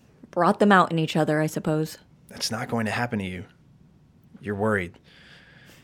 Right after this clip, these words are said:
Speaker 1: Yes.
Speaker 2: It won't be like that. You don't have,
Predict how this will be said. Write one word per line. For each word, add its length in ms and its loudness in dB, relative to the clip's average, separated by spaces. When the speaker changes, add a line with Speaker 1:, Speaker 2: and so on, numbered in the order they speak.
Speaker 1:
Yes. 400 -4
Speaker 2:
It 120 -12
won't 180 -4
be 120 4
like 200 6
that. 280 -2
You 60 -2
don't 160 0
have, 340 -2